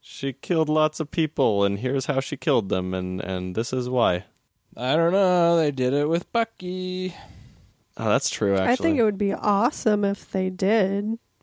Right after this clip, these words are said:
Speaker 2: Yeah,
Speaker 3: but
Speaker 2: I think
Speaker 3: I
Speaker 2: that'd
Speaker 3: don't
Speaker 2: be a much
Speaker 3: think
Speaker 2: more interesting character.
Speaker 3: they will.
Speaker 2: She's obviously had a redemption arc, so.
Speaker 3: Yeah.
Speaker 1: Redemption arc. It's the arc that Noah built second.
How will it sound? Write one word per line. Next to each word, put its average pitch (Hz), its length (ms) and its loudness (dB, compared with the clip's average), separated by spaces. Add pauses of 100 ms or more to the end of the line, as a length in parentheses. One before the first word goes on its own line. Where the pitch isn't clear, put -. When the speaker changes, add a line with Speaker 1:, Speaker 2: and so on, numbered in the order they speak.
Speaker 2:
Yeah, 147 120 -8
Speaker 3:
but 156 120 0
Speaker 2:
I 190 60 2
think - 60 -2
Speaker 3:
I - 60 -4
Speaker 2:
that'd 196 120 2
Speaker 3:
don't 185 120 0
Speaker 2:
be - 40 -4
a 101 40 -8
much 104 160 -2
Speaker 3:
think 196 100 -10
Speaker 2:
more 214 80 -6
interesting - 320 -12
character. 101 280 -4
Speaker 3:
they 190 60 4
will. 196 520 2 (440)
Speaker 2:
She's 107 240 -10
obviously 101 380 -4
had 92 140 -6
a 90 40 -4
redemption 90 460 -6
arc, 87 200 -10
so. 95 300 -12 (600)
Speaker 3:
Yeah. 208 240 4 (720)
Speaker 1:
Redemption 170 720 -2
arc. 160 580 0
It's 147 160 -8
the - 160 -6
arc 139 360 0
that - 120 -8
Noah 139 320 0
built 156 360 0
second. 120 840 -2